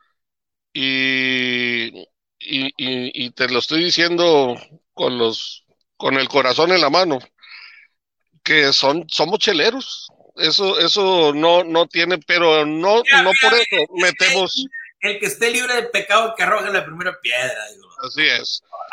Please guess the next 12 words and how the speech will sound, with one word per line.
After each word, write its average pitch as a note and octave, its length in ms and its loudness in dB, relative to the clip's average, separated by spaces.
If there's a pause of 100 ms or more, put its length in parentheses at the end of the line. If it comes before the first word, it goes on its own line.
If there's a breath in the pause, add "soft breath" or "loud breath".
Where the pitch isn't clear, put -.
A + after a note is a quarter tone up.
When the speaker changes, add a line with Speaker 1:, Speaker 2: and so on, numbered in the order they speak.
(100)
Speaker 1:
Y F3+ 140 0
no F#3+ 160 0
por A3+ 160 2
eso A3+ 320 2
metemos F3+ 480 -4
cerveza C#3 400 -2
a - 20 -6
los C#3 160 -8
campos, - 460 -10
Speaker 2:
Sí, C3 80 -6
Speaker 1:
¿no? C3+ 180 -10
Speaker 2:
claro. A2+ 360 0